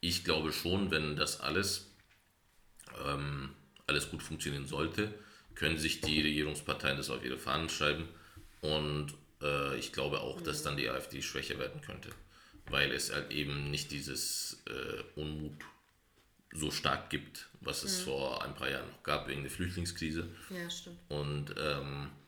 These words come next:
Speaker 1: weil das, das ist genauso wie, dass Trump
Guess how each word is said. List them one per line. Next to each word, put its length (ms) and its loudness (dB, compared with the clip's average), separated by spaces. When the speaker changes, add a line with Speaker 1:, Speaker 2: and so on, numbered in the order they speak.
Speaker 1:
weil 260 2
das, 520 4
das 400 0
ist 240 2
genauso 480 6
wie, 280 0
dass 560 2
Trump 460 2